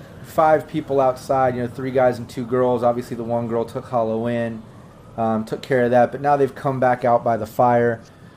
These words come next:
Um, and then, you know, you can see kind of in those broken windows and just kind of really examining the spot. Yeah, there's another, like, six people inside, um, that you saw, like, moving around, with the exception of that kid.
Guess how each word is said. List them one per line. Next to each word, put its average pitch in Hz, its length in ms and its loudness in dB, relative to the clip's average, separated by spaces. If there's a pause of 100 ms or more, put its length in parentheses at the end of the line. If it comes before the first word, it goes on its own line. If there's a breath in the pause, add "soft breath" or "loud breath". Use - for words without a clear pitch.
(160 loud breath)
Um, 113 640 4
and 147 140 0
then, 165 280 0
you 165 120 0
know, 151 80 4
you 147 140 0
can 151 140 -4
see 170 200 -6
kind 175 260 0
of 139 80 2
in 143 80 0
those 135 220 4
broken 131 460 2
windows 123 500 4
and 113 120 -6
just 123 220 -8
kind 127 180 -2
of 110 120 -6
really 139 240 2
examining 117 500 -2
the 110 80 -4
spot. 127 420 2
Yeah, 143 180 4
there's 135 180 0
another, 139 300 4
like, 113 220 2
six - 360 -6
people 120 420 -4
inside, 113 640 -2 (420 loud breath)
um, 113 200 0
that 117 100 -6
you 123 60 -6
saw, 117 240 2
like, 110 180 2
moving 113 280 -2
around, 113 220 0
with 117 100 -8
the 151 80 -4
exception 127 520 -2
of 110 60 -2
that 113 240 0
kid. 113 360 -2